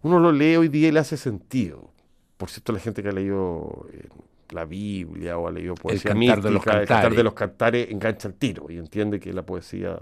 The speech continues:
Speaker 1: circula. Y la, la versión que hace la Soledad Fariña le, le agrega todo eso al idioma, que a veces lo, la erudición de otros traductores lo dejan afuera, porque esto podría ser un,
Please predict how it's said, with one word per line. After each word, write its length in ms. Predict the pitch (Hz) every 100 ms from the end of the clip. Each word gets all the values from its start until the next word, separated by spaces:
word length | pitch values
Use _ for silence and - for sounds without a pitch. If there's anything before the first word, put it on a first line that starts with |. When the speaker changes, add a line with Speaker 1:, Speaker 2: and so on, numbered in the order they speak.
| -
Speaker 1:
circula. 480 | - - 95 87 - - - - - -
Y 100 | 110
la, 240 | 113 107
la 120 | 117 113
versión 340 | 110 - 160
que 140 | 156
hace 180 | 175 180
la 340 | 170 165 156 147
Soledad 420 | - 135 135 143
Fariña 540 | - 127 139 160 165
le, 520 | 156 135 120 110 110 - _ _ _ _ _ -
le 100 | 101
agrega 440 | 98 131 151 95
todo 240 | 85 87 92
eso 420 | 87 - 92 95
al 140 | 90 85
idioma, 640 | 87 95 95 92 95 107 -
que 120 | 92
a 20 |
veces 240 | 98 - 98
lo, 540 | 92 92 87 85 85 _ _ _ - -
la 80 |
erudición 560 | 92 90 90 - 107 107
de 60 | 101
otros 260 | 104 104
traductores 500 | - 98 87 - 104
lo 120 | 98 92
dejan 260 | 95 98
afuera, 500 | 104 - 190 85 73 - -
porque 160 | -
esto 160 | 95 92
podría 220 | 92 95
ser 260 | - 101 92
un, 340 | 90 85 87